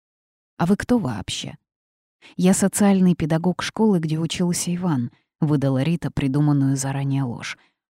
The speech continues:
"Вам должен был звонить директор". Молодые люди переглянулись. "Небось, опять Степанова трубку сняла и ничего не передала", — хмыкнула девушка, которая открыла Рите дверь. "Тогда, как социальный педагог,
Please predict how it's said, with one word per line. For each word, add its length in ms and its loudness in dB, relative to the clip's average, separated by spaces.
"Вам 340 4
должен 420 2
был 200 -2
звонить 420 0
директор". 580 -4
Молодые 460 2
люди 240 0
переглянулись. 880 -6
"Небось, 380 2
опять 280 -2
Степанова 600 -2
трубку 420 -4
сняла 360 0
и 100 2
ничего 400 0
не 120 6
передала", — 600 -4
хмыкнула 600 0
девушка, 480 -6
которая 400 -8
открыла 420 -4
Рите 260 -6
дверь. 360 -12
"Тогда, 460 2
как 200 2
социальный 640 2
педагог, 680 -4